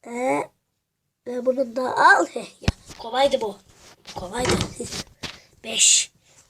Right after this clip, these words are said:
Onun o. Ama ya. Bu ne? Oo, ölü-, öldüm. Dur, şurada boşluklar var. Ha, dur, orada duracağız. Şu iyi. Tamam.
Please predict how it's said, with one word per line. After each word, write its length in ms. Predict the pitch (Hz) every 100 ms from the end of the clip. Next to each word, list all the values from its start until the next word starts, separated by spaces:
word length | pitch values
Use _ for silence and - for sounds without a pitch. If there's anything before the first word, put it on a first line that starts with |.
| _ _ _
Onun 440 | - 220 226 254 285
o. 220 | 233 214 _ _
Ama 380 | 220 214 254 233
ya. 160 | 202 - _ _ _ _ _ _ _ _ _
Bu 180 | 131 123
ne? 160 | 117 - _ _ _ _ _
Oo, 380 | 370 403 392 370
ölü-, 280 | 392 392 349 _ _
öldüm. 500 | 285 294 285 226 226
Dur, 100 | 220
şurada 340 | 233 285 294 269
boşluklar 500 | 262 262 - 330 311
var. 180 | 285 339 _ _ _ _ - -
Ha, 280 | 403 - - 254
dur, 180 | 277 196
orada 320 | - 277 302
duracağız. 520 | 277 294 226 220 - - _ _ _ _ _ _ _
Şu 180 | - 285
iyi. 260 | 247 269 _ _ _ - _ _ _ _ _ _ _ _ _ _ _ _ -
Tamam. 320 | 285 233